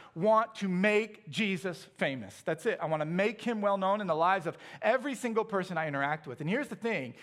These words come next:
If you're a follower of Jesus, every single person you interact with in your home, in your workplace, your community, your kids' school, sports teams, the church, and everywhere else,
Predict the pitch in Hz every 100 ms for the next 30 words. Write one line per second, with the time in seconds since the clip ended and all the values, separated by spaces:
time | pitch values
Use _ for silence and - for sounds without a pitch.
0 | - - 151 180 277 254 226 214 208 180
1 | 151 185 160 135 151 - - - 190 262
2 | 294 285 - - 247 240 233 220 196 196
3 | 175 175 156 156 160 147 127 - 165 220
4 | 220 202 - 240 240 214 175 170 151 220
5 | 220 214 214 147 160 165 202 208 196 165
6 | 147 165 143 - 208 208 214 - - -
7 | - 208 208 - 208 185 - 147 202 196
8 | 185 147 170 175 214 196 143 127